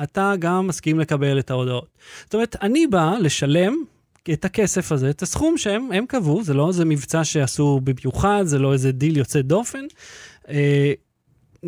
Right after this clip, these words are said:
מוכן לשלם את הכסף, לקבל את המוצר, ואז אומרים, "לא, גם אם אתה משלם,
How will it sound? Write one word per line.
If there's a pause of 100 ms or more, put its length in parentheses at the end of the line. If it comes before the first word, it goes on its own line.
(380)
מוכן
לשלם
את
הכסף,
לקבל
את
המוצר, (140)
ואז
אומרים,
"לא, (440)
גם (100)
אם
אתה
משלם,